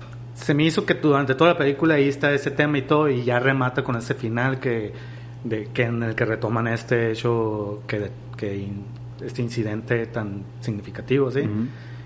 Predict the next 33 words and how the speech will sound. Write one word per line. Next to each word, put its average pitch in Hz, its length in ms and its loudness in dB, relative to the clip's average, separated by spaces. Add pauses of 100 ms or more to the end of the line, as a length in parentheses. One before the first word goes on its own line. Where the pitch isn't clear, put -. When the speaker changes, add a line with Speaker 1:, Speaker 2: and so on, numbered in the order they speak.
Speaker 1:
Entonces, 165 260 6
a 170 40 4
mí 160 120 4
sí 170 120 -4
se 185 80 2
me 175 100 6
hizo 165 140 2
bien, 127 240 2 (280)
la 123 100 2
neta, 117 400 -2
cómo 123 200 2
lo 123 100 4
cerraron, 107 500 -2
pues, 104 180 -6
¿no? 131 220 -2
Y 120 100 -2
cómo 117 300 -2
tomaron 117 380 -2
ese 117 160 -8
tema, 135 260 2
que 117 80 -4
no 110 80 -6
se 131 100 -2
engranaron 117 480 -2
con 113 160 -6
eso, 156 280 -2 (520)
y 139 60 -6
simplemente 120 460 0
lo 120 140 4
tomaron 110 400 -2
para 117 200 2
cerrar 107 460 -2
su, 110 400 0